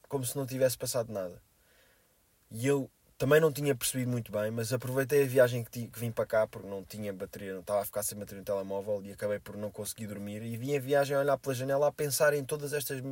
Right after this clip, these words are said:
pequenas conversas que eu tinha tido, ahm, com estas, com estas pessoas que têm tanto carinho por mim e eu acabo por ter carinho por elas de, reciprocamente, porque estão-me a, estão-me a tentar ajudar.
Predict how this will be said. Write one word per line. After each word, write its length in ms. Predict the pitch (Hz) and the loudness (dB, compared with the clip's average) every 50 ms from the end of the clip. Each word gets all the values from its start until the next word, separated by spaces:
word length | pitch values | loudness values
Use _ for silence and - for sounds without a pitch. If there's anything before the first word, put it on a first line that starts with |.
| 127 - _ | -10 -10 _
pequenas 340 | - - - 151 151 147 127 | -10 -2 -2 0 0 0 -4
conversas 460 | - - 135 131 135 127 - - 117 | -2 -4 4 4 4 4 4 -2 -8
que 80 | - 127 | -10 -10
eu 60 | 123 | -10
tinha 200 | - 127 123 113 | -8 -6 -8 -8
tido, 300 | - - 127 131 127 - - - - - - - _ _ - - - _ _ _ _ | -6 -6 -8 -8 -8 -10 -18 -20 -20 -20 -20 -20 _ _ -20 -20 -20 _ _ _ _
ahm, 560 | 120 135 135 139 135 135 135 135 135 135 131 - _ _ _ _ _ _ _ _ _ _ _ _ _ _ _ _ _ - | 10 10 10 10 10 8 8 6 4 0 -6 -8 _ _ _ _ _ _ _ _ _ _ _ _ _ _ _ _ _ -2
com 60 | 123 | -2
estas, 480 | 120 120 - 131 127 120 - - - - - - | -2 -2 -2 -4 -4 -4 -4 -8 -10 -12 -12 -4
com 100 | - 123 | -4 -4
estas 260 | 123 120 - 120 117 | -4 -4 -6 -8 -8
pessoas 440 | - - - 135 131 127 117 - - | -10 -10 -6 -4 -4 -2 -4 -6 -10
que 440 | - - 113 113 110 107 107 104 - | -12 -10 -8 -8 -8 -8 -8 -10 -6
têm 240 | - 117 113 113 110 | -6 -4 -4 -4 -2
tanto 320 | - 120 117 113 - - - _ _ - | -2 -2 -2 -2 -8 -14 -20 _ _ -12
carinho 380 | - 117 107 107 120 123 123 117 | -6 -6 -4 -2 -2 -4 -4 -6
por 160 | - 110 98 | -8 -10 -10
mim 380 | 95 104 113 123 127 120 113 | -8 -8 -6 -6 -6 -6 -6
e 40 | 107 | -6
eu 60 | 107 | -8
acabo 200 | 101 - 113 101 - _ | -4 -4 -4 -4 -4 _
por 140 | 110 104 | -16 -16
ter 280 | - - 117 104 101 95 - - - - - | -10 -10 -8 -8 -10 -14 -18 -20 -20 -20 -10
carinho 300 | - 113 104 113 113 110 | -6 -4 -4 -2 -4 -6
por 220 | - - 113 110 | -6 -4 2 4
elas 320 | 110 107 104 107 101 - - - - - _ _ | 4 4 4 2 -4 -6 -12 -16 -20 -20 _ _
de, 240 | - 101 101 - 117 | -20 -20 -14 -12 -10
reciprocamente, 920 | 110 - - - - 117 - 120 113 - 117 104 104 107 113 120 123 - - _ - - _ _ - _ | -8 -6 -6 -6 -6 -6 -10 -10 -8 -6 -6 -4 -2 -2 -4 -4 -6 -10 -16 _ -20 -20 _ _ -12 _
porque 260 | - 135 127 - - | -6 -6 -6 -8 2
estão-me 280 | - 160 151 160 165 | 6 8 8 8 8
a, 40 | 160 | 4
estão-me 460 | 147 120 - - _ - 151 165 170 | 4 4 -4 -6 _ -6 2 4 4
a 40 | 160 | 6
tentar 320 | - 160 147 147 151 147 147 | 6 4 4 6 6 6 6
ajudar. 360 | 147 131 131 147 139 131 | 4 4 6 6 6 6